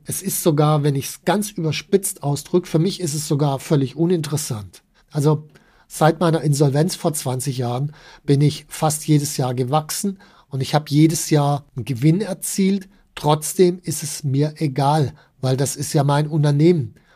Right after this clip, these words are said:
Und ich als Stefan bin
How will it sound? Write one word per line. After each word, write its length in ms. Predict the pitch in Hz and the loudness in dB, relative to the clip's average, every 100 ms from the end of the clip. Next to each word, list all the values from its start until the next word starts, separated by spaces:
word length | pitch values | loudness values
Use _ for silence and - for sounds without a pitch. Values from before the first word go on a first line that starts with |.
| _ | _
Und 260 | - 131 - _ | -4 -4 -4 _
ich 500 | 190 208 - - _ _ _ | 0 0 -4 -14 _ _ _
als 220 | 123 - | -10 -8
Stefan 640 | - 170 165 131 151 170 _ _ | -2 -2 0 -4 -2 -6 _ _
bin 380 | - 160 175 | 2 2 2